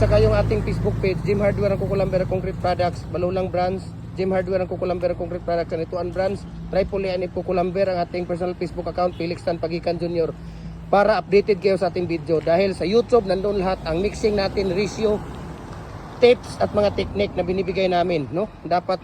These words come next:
ay, ah, pagkatapos, linisan. Ayan, oh, lilinisan nila yung molder. Mabuhay. And God bless. So, ayan, no? Pagkatapos natin, ah, gamitin yung molder natin sa umaga hanggang hapon, kailangan siyang linisan.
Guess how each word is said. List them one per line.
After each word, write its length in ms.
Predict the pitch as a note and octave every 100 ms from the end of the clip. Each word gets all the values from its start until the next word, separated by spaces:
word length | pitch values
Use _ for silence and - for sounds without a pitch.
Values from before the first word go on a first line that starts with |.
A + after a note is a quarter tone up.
| F3
ay, 160 | E3+
ah, 100 | E3 D3+
pagkatapos, 720 | D#3 E3+ G#3 G#3+ A3+ A3+ -
linisan. 460 | G3 G3+ F#3 G3+ F3
Ayan, 160 | G3 G3+
oh, 80 |
lilinisan 480 | F#3 F3 F3+ F#3 F3
nila 160 | F3 F3+
yung 160 | F3
molder. 240 | E3+ E3 D3+
Mabuhay. 460 | D3+ F#3 G3+ F3+ - - C#3
And 60 | D3+
God 100 | D#3+
bless. 320 | D#3 C3 - - - -
So, 160 | - C#3+
ayan, 320 | E3 E3 B2+ - - -
no? 160 | - - - - - - - - - -
Pagkatapos 640 | B2+ C#3+ D#3 F3+ G3 F#3+ F3
natin, 400 | F3+ F3+ F3+ E3+
ah, 720 | E3 E3 D#3+ D#3+ D#3 D3 C#3 - - - - - - -
gamitin 480 | - D#3+ F#3+ F#3+ E3
yung 160 | E3 F3
molder 320 | F3 F3 E3+
natin 320 | E3+ D3+ D3
sa 160 | C#3 D#3
umaga 400 | E3 E3 D#3+ D3
hanggang 240 | D#3 D3+
hapon, 400 | D3+ D3+ C#3 C3
kailangan 400 | D#3 E3 E3+ E3
siyang 160 | E3 D#3
linisan. 480 | D3+ D3 D3+ D3+